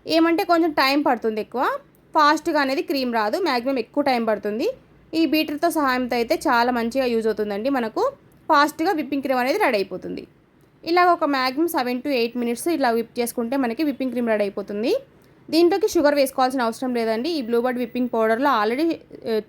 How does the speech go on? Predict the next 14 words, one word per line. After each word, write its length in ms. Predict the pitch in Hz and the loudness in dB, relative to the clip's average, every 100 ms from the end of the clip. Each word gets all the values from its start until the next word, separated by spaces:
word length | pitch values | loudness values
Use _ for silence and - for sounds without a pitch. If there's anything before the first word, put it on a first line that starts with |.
| - | -2
తీయగా 320 | 269 285 302 | 2 4 4
ఉంటుంది 320 | 262 220 214 | 2 -2 -4
ఈ 20 | |
పౌడర్ 320 | 214 202 214 | 0 0 2
అనేది. 300 | 220 214 285 554 - - _ - | -2 -2 -4 -4 -8 -20 _ -4
మనకి 200 | 330 320 | 0 2
అమూల్ 280 | 277 294 339 | 4 2 0
విప్పింగ్ 400 | 330 320 311 294 | 0 0 0 0
క్రీమ్ 420 | - - 302 285 | -8 -6 -2 -2
అయితే 300 | 269 403 480 | -2 -2 0
దాంట్లోకి 340 | 320 262 285 311 | 0 0 0 0
మనం 120 | 285 | 0
షుగర్ 260 | 254 226 | 0 0
వేసుకోవాలి. 500 | 214 220 - 202 277 | 0 -2 -4 -4 -2